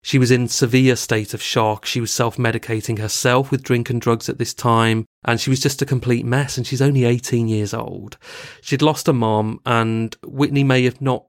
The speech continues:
been the best mom in the world, but she was Chris's mom,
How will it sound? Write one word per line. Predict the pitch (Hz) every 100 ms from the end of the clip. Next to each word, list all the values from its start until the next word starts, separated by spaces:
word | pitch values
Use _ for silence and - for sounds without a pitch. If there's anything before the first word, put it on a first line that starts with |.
| -
been | 120 117
the | 110
best | 135 135 - - -
mom | 123 127 143
in | 143 127
the | 131
world, | 131 135 143 139
but | 127 123
she | - 135
was | 123 -
Chris's | 139 135 135
mom, | 127 127 131 131